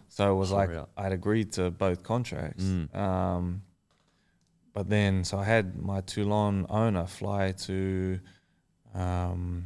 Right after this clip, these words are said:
Speaker 1: the World Cup,
Speaker 2: Mm.
Speaker 1: and he walked into my hotel, like, the Wallabies hotel, and I was like, "Oh my gosh."
Speaker 2: Shit.
Speaker 1: And I told him, like, "I don't wanna come."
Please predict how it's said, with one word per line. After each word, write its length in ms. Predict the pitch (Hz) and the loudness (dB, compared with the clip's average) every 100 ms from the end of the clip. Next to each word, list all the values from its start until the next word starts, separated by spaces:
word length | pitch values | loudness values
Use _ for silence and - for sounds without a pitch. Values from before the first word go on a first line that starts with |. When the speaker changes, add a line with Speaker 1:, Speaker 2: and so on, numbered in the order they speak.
| 92 | -6
Speaker 1:
the 80 | 90 | 0
World 260 | 101 90 | 2 2
Cup, 480 | - 127 - - - | 4 4 4 -6 -4
Speaker 2:
Mm. 240 | 98 90 73 _ | -2 -2 -4 _
Speaker 1:
and 300 | 95 92 92 | -6 -4 -4
he 120 | 107 | -4
walked 360 | 98 101 120 - | -2 -2 -2 0
into 180 | 107 101 | -2 2
my 200 | 98 95 | 2 4
hotel, 420 | 101 92 107 101 | 2 2 2 4
like, 140 | 87 | 2
the 60 | 87 | 0
Wallabies 380 | 101 107 101 85 | 0 0 0 -2
hotel, 420 | 92 87 90 98 | -2 -2 -2 -4
and 160 | 110 87 | -4 -4
I 100 | 90 | -4
was 100 | 85 | -4
like, 100 | - | -8
"Oh 300 | - - 57 - | -10 -10 -12 -16
my 60 | - | -12
gosh." 300 | 67 64 - - _ _ | -10 -10 -14 -20 _ _
Speaker 2:
Shit. 380 | - - - 113 | -10 -4 0 2
Speaker 1:
And 160 | 95 | 2
I 140 | 95 92 - | 0 -2 -6
told 260 | - 107 107 | 0 2 4
him, 160 | 92 90 | 2 0
like, 200 | 90 87 - _ _ _ 98 | -2 -6 -16 _ _ _ -8
"I 140 | 95 | -2
don't 160 | 95 90 | 0 0
wanna 160 | 92 | -2
come." 340 | 87 104 92 | -2 -2 -2